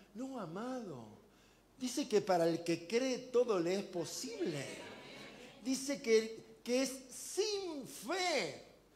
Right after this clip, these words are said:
es imposible agradar a Dios. Dale vuelta al revés, con fe le agradás, sin fe estás en el horno. Así nomás, amado. ¿Entendés? Entonces Dios te mira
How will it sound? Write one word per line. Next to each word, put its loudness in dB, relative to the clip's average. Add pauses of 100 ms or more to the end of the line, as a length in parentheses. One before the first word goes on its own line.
(260)
es 2
imposible 2
agradar 8
a 8
Dios. 6 (520)
Dale 6
vuelta 4
al 8
revés, 6 (340)
con 8
fe 2
le 10
agradás, 10
sin 0
fe 4 (440)
estás 2
en -4
el -2
horno. -4 (1000)
Así -6
nomás, 0
amado. -2 (640)
¿Entendés? -2
Entonces -4
Dios 0
te 0
mira 0